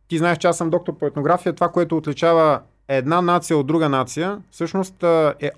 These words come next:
общото самосъзнание. Даже не е нужно понякога да говорят на един и същия език. Има примери, в които една нация говори на два различни езика.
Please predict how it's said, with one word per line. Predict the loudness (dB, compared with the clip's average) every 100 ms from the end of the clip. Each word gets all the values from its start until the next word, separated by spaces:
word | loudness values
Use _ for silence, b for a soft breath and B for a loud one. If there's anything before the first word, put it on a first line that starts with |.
| 2
общото | 2 2 -6 -6
самосъзнание. | -4 -4 -2 -4 -2 -2 -4 -10 _ _ _
Даже | -2 0 2
не | 0
е | 0
нужно | 0 -2 -2
понякога | -2 -2 0
да | 0
говорят | 0 2 2 2
на | -2
един | -2 -4
и |
същия | -4 -8 -6 -4
език. | -4 -6
Има | -6 -4
примери, | -2 -4
в | -4
които | -4 -4
една | -2 -2
нация | -2 -4
говори | -2 0 0
на |
два | 0 0
различни | 0 -2 -8 -8
езика. | -8 -12